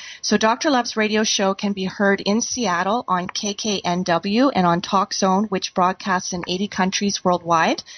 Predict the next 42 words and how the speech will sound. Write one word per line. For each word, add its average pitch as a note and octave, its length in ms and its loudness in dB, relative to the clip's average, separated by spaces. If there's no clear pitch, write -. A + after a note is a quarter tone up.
Doctor A#3 300 2
Love A#3 200 2
is G#3+ 100 -6
also G#3 360 0
author G3+ 600 -2
of F3 220 -2
the F#3+ 80 0
new F#3+ 160 4
Hay G3 220 0
House F#3 340 0
book, G3 280 0
Kiss - 260 2
Your G3+ 120 0
Fights - 400 -4
Goodbye, F#3 520 0
Doctor G#3+ 340 2
Love's G#3+ 280 0
ten A3 240 -2
Simple A3 320 -6
Steps - 420 -4
to G#3 100 -6
Cooling G3+ 360 0
Conflict G3 560 0
and G3 100 0
Rekindling, F#3+ 560 0
Rekindling G3 840 0
Your G3 160 4
Relationship, F#3 840 2
which G#3 220 2
has A3 180 -2
been G#3+ 140 -2
endorsed G#3 480 0
by G3+ 100 2
number G#3 300 -2
one G3+ 200 2
New G3 80 0
York F#3 220 0
Times F3+ 320 -4
bestselling G#3+ 560 0
authors F#3 480 0
Jack G3 420 0
Canfield, G3+ 640 0